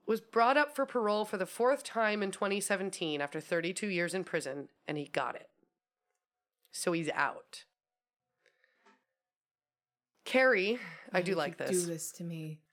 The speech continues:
Speaker 1: I really do like this, though, because Carrie wrote a letter to the parole board that time,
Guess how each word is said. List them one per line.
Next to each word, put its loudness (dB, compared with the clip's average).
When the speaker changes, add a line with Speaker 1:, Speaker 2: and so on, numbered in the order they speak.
Speaker 1:
I 2
really 0
do 0
like 0
this, -2
though, -2
because -8
Carrie -2
wrote 0
a 2
letter 2
to -12
the 0
parole 0
board 0
that 0
time, -6